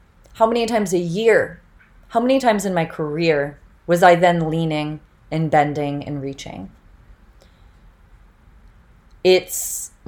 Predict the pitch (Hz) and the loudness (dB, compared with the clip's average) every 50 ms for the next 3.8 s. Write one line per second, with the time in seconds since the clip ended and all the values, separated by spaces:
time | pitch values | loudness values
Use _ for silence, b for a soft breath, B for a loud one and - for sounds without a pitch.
0 | 156 151 160 170 208 214 214 185 208 196 185 165 175 175 180 175 175 170 170 - | -10 -6 -2 2 4 4 6 6 6 4 4 2 4 4 4 4 4 2 0 0
1 | - 175 160 156 160 160 175 170 - - 214 208 208 214 220 - - 180 180 175 | 4 6 8 8 8 8 4 4 2 2 4 6 6 8 8 8 8 8 6 6
2 | - 190 165 156 151 165 165 - - 202 202 220 226 226 180 170 175 160 165 165 | 6 4 6 6 6 2 0 0 -4 -2 -2 2 4 4 4 4 4 2 2 0
3 | 165 - 160 156 151 147 147 147 143 147 147 143 143 143 143 - | -2 -2 -4 -2 0 2 2 2 2 0 0 0 0 -2 -2 -4